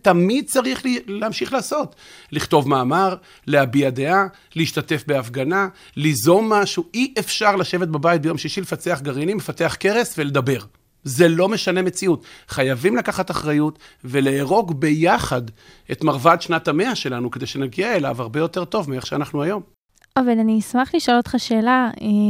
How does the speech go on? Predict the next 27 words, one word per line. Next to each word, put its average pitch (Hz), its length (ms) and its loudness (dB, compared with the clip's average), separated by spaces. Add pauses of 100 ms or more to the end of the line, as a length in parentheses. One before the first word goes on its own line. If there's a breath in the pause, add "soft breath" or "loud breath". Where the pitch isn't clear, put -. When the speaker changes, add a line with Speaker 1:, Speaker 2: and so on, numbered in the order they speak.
(140)
Speaker 2:
גם, 214 340 2
אה, 220 460 2
אני 208 100 0
מניחה 214 320 2
מהמאזינים 208 720 2
ששומעים 214 680 -2
אותנו. 202 360 0 (580 soft breath)
מה 262 140 4
היית 277 220 0
אומר 220 380 4
לדור 196 280 0
הצעיר? 226 540 -4 (100)
איך 226 140 -4
הוא 269 80 0
צריך 214 300 -4
להתנהג? 208 520 -2
מה 226 160 0
הוא 247 80 2
צריך 208 340 -4
לעשות 202 420 -2
כדי 208 340 -6
באמת 208 280 -2
להשפיע 220 420 0
ולשנות 214 420 -2
את 208 100 -10
המציאות 226 480 -6
הזו? 226 160 -4